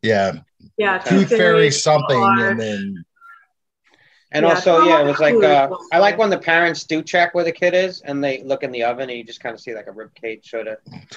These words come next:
Speaker 3: It's like, it was pretty graphic.
Speaker 1: <laughs> It
Speaker 2: I wanna
Speaker 1: was.
Speaker 2: say that I, that's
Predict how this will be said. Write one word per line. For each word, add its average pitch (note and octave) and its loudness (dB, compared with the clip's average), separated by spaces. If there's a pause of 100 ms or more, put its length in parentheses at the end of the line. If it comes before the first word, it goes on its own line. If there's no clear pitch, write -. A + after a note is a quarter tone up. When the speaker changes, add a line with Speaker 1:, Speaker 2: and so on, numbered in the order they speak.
(280)
Speaker 3:
It's C#3 -8
like, - 0 (240)
it C3 -12
was B2+ -10
pretty A2+ -8 (300)
graphic. A2 -8 (360)
Speaker 1:
<laughs> - -20
It - -4
Speaker 2:
I - 4
wanna F#4 2
Speaker 1:
was. - 0
Speaker 2:
say D4+ -2
that C#4 0
I, B3+ 2
that's D4 -14